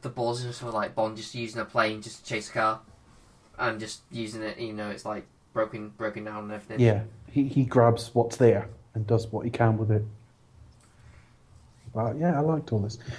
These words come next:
Speaker 2: But even this had it, I mean, I, I don't doubt that peop-, there are people who genuinely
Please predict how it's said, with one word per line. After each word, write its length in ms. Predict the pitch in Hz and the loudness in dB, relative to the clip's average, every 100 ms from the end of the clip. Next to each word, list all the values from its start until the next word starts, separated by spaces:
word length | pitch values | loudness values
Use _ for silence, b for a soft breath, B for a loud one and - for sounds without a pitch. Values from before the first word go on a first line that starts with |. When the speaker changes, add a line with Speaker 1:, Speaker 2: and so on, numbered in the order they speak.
| B - | B 10
Speaker 2:
But 120 | 175 | 12
even 220 | 185 160 | 12 12
this 200 | 175 170 | 10 10
had 120 | 123 | 6
it, 100 | 120 139 | 8 8
I 60 | |
mean, 280 | 139 135 123 B B B - - - | 8 8 6 B B B -18 -2 6
I, 100 | 160 - | 8 10
I 120 | 160 | 8
don't 360 | 170 214 233 - | 10 8 8 8
doubt 320 | 175 120 - | 8 8 0
that 180 | 123 - | -6 -4
peop-, 260 | 135 120 | -6 -2
there 180 | 135 127 | 0 0
are 60 | 120 | 0
people 280 | 135 127 | 0 0
who 80 | 123 | 0
genuinely 680 | 120 127 123 120 117 117 | 2 2 4 4 4 2